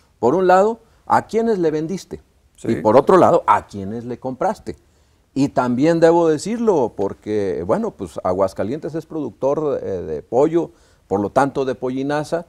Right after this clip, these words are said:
Speaker 2: Claro.
Speaker 1: Hay una, eh, cantidad de más de mil cuatrocientas toneladas que se producen,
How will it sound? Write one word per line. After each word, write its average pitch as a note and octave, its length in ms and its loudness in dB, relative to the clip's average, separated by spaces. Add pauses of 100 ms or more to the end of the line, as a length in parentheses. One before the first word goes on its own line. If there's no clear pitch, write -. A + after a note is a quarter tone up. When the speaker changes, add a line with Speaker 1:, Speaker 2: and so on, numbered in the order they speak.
(120)
Speaker 2:
Claro. A#2+ 240 -10
Speaker 1:
Hay C3 240 4
una, D3 560 -2
eh, F#2 540 -4
cantidad A2 440 2
de C#3 100 2
más C3 440 -8
de G2+ 160 -4
mil C3 240 -2
cuatrocientas B2 640 -2
toneladas G#2 600 0
que G2 100 -12
se F2+ 140 -14
producen, C#3+ 640 -2